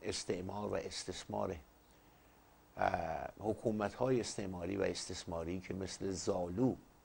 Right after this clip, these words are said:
بر تن ملت ایران، بر کشور ایران نشستن و خونش رو میمکند، به ما تحمیل کردند در یک فتنه کور، در یک کودتایی که در گوادالوپ طرحش ریخته شد،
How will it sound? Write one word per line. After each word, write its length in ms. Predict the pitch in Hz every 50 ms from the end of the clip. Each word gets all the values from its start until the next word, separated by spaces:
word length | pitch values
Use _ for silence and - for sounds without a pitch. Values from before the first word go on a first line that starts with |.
| - -
بر 140 | 104 95
تن 340 | 87 - - - 117 123 117
ملت 440 | 104 95 85 85 85 92 92 - -
ایران، 360 | 90 85 85 92 92 92 87 80 -
بر 80 | 90 90
کشور 420 | 85 - - 90 - - 107 107
ایران 360 | 113 120 98 90 82 90 85 80 76
نشستن 500 | - - - 82 80 - - 90 92 92
و 60 | 87 82
خونش 420 | - - - 117 123 117 104 87
رو 180 | - - 87 85
میمکند، 720 | 82 85 80 73 71 - - - 101 101 117 123 127 -
به 60 | - 98
ما 180 | 87 85 85
تحمیل 420 | - - - 80 80 82 104 123 127
کردند 440 | 131 143 135 135 131 135 143 143 - - - - - - - - - - - - - - -
در 120 | - 95 92
یک 300 | 92 101 104 104 104 -
فتنه 580 | - - 98 - - - - 110 110 107 95
کور، 480 | 92 - - - - 123 131 147 170 - - - - - - - - - - - - - - - - - - - - -
در 140 | - 101 95
یک 240 | 92 92 104 101 -
کودتایی 680 | - - - 98 90 95 87 - - 110 104 98 98
که 120 | 95 -
در 180 | 92 92 92 90
گوادالوپ 640 | 90 92 95 92 90 90 85 82 69 - - 120 - -
طرحش 440 | - 95 85 - - 87 82 - - -
ریخته 300 | 92 87 - - - 87
شد، 400 | - - - 123 143 165 -